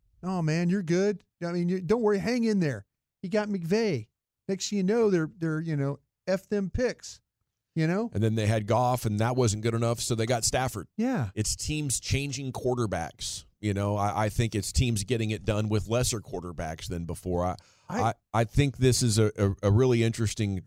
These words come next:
Speaker 2: you know, place where the N F L finds itself right now, where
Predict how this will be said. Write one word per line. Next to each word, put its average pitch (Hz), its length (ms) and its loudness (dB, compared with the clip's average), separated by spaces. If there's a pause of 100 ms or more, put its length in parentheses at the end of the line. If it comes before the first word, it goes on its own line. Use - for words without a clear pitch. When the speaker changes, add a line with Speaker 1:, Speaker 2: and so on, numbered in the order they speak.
Speaker 2:
you 104 160 2
know, 92 300 2 (100)
place 120 340 4
where 107 120 0
the 101 160 -2
N 104 80 0
F 104 160 0
L 101 100 4
finds 101 380 0
itself 95 400 -2
right 90 200 0
now, 113 300 0
where 92 300 2